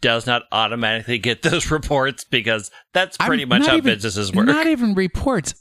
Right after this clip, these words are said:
Speaker 2: I can guarantee that they have, like, an app that's built on, built on some platform that's, like, literally called, like, Pokemon Battle Stats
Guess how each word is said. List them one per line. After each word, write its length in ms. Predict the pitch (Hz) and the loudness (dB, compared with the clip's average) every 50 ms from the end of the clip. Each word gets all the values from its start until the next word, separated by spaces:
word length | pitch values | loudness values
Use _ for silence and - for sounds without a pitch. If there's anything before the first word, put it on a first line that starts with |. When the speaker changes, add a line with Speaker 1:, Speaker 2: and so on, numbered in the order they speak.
| - | -4
Speaker 2:
I 80 | - 202 | -4 -4
can 240 | 202 - 226 226 208 | -2 0 -2 -2 -2
guarantee 760 | 180 - 220 226 262 277 285 254 202 - - 226 233 226 202 | -2 -2 -2 0 0 2 2 2 2 0 -2 -2 -2 -2 -2
that 200 | 160 135 160 - | 0 0 -2 0
they 160 | - 185 180 165 | 0 -2 -2 -2
have, 480 | 180 214 220 185 214 208 196 - - | -4 -6 -6 -4 -4 -4 -4 -4 -2
like, 240 | 170 151 143 131 - - - - _ _ _ _ _ _ - | -2 -2 -2 -4 -8 -20 -20 -20 _ _ _ _ _ _ -2
an 220 | 135 131 135 - - | 0 0 0 -2 -2
app 300 | - 147 170 190 202 - _ - | -2 -2 0 0 -2 -4 _ -2
that's 300 | 143 143 147 - - 123 | -2 0 0 0 -2 0
built 340 | 117 143 156 165 180 170 - | 2 2 2 2 0 0 0
on, 220 | 95 127 127 117 - - 131 | 0 0 0 0 -2 -2 0
built 240 | 123 147 170 175 - | 0 0 0 0 0
on 140 | 143 131 127 | -2 0 0
some 420 | - - 147 156 185 196 180 160 - | 0 0 0 0 -2 -2 -4 -6 -12
platform 760 | - - 175 170 185 190 - - 143 123 117 113 110 107 92 | -6 -2 -2 -2 -2 -4 -4 -2 0 0 2 2 2 0 0
that's, 200 | 85 113 110 - | 0 -2 0 0
like, 140 | 131 123 120 | -2 -2 -2
literally 400 | 120 120 139 143 160 156 147 151 | -2 0 0 0 0 -2 -2 -4
called, 300 | 139 - 135 123 127 120 | -2 -2 -2 -2 -2 0
like, 160 | 123 120 110 - | -2 -2 -2 0
Pokemon 540 | - 147 127 - 156 151 143 139 131 120 | 0 0 0 0 0 0 0 0 0 0
Battle 360 | 110 117 113 123 135 131 120 104 | 0 -2 -2 -2 0 0 0 0
Stats 560 | - - - - - 107 104 101 85 - | -2 -4 -4 -2 -2 -2 0 0 -2 -2